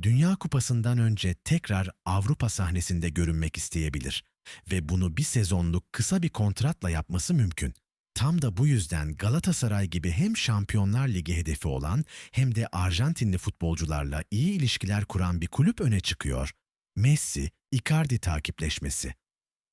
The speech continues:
Messi'nin Galatasaray iddialarını güçlendiren bir detay da sosyal medya üzerinden geldi.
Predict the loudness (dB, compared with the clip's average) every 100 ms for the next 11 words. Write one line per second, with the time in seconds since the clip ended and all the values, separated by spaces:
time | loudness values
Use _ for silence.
0 | _ _ _ _ 2 2 2 4 4 2
1 | 2 2 0 0 0 0 -2 -2 0 0
2 | 0 0 -2 -4 -4 -2 -2 -2 0 -2
3 | -2 -2 -2 -2 0 0 -2 -4 -4 -2
4 | 0 0 0 0 2 2 2 0 0 0
5 | 0 0 0 -2 -2 -4 -6 -8